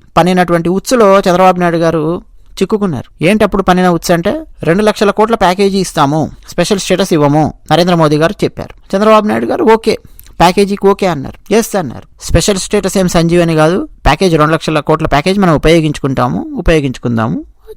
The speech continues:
చెప్పారు చంద్రబాబు నాయుడు గారు. వెంటనే ఈ ఎమోషన్ని, ఈ స్పెషల్ స్టేటస్ అనబడే ఎమోషన్ని వైఎస్ఆర్సీపీ పార్టీ బాగా ప్రజల లోపల రేగ్గొట్టి పెట్టింది. ఏమని చూస్తున్నారా? చంద్రబాబు నాయుడు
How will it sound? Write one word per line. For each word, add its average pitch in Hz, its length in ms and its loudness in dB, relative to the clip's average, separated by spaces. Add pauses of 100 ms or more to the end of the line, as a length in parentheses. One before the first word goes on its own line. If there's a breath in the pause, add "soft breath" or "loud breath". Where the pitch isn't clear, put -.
చెప్పారు - 340 0
చంద్రబాబు 139 280 2
నాయుడు - 180 -8
గారు. - 360 -14
వెంటనే 143 1040 0
ఈ 151 200 -4
ఎమోషన్ని, 151 960 2 (160)
ఈ 147 80 -2
స్పెషల్ 165 360 0
స్టేటస్ 202 400 -2
అనబడే 170 320 4
ఎమోషన్ని 160 600 0
వైఎస్ఆర్సీపీ 170 640 -2
పార్టీ 175 400 -2
బాగా 175 1000 0 (200)
ప్రజల 151 260 2
లోపల 165 640 2 (200)
రేగ్గొట్టి 175 480 2
పెట్టింది. 110 440 -6 (100)
ఏమని 196 420 2 (340)
చూస్తున్నారా? 208 400 0
చంద్రబాబు 190 440 2
నాయుడు 175 260 0